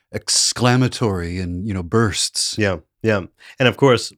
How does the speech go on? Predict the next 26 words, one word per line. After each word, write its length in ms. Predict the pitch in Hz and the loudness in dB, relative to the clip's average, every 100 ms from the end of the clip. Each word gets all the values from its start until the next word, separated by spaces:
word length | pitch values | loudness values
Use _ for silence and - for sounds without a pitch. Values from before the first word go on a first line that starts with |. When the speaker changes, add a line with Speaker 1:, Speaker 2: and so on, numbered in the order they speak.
| - | -2
Speaker 2:
you 100 | 131 | 0
know, 80 | 107 | 2
as 200 | 110 107 | 2 0
we 120 | 107 | 2
heard 260 | 127 120 | 4 4
in 100 | 107 | 0
the 100 | 104 | -2
intro, 380 | 95 120 117 117 | 0 0 0 -2
William 360 | 101 120 107 101 | 0 0 0 0
Banfield 640 | 110 113 104 - 107 101 | 2 2 0 0 0 0
doesn't 360 | 110 110 104 95 | 0 -2 -4 -2
just 300 | 123 117 - | 0 0 -2
stick 280 | - 117 - _ - | -4 -4 -4 _ -20
solely 800 | - - 190 170 156 110 98 - - - | -20 -2 0 2 0 -2 -6 -10 -6 -2
with 140 | 113 | 2
that 180 | 117 104 | 2 2
aesthetic. 480 | 98 - 110 107 - | 0 0 2 0 0
He's 200 | 123 104 | -4 -2
one 120 | 113 | -4
of 80 | 107 | -2
those 180 | 107 | -2
composers 580 | - 117 120 113 107 110 | -2 -4 -2 -4 -2 -4
that's 180 | 104 101 | -4 -4
not 200 | 110 117 | -2 -2
afraid 460 | 113 - 127 127 120 | -2 0 2 2 0
to 200 | 120 101 | -2 -4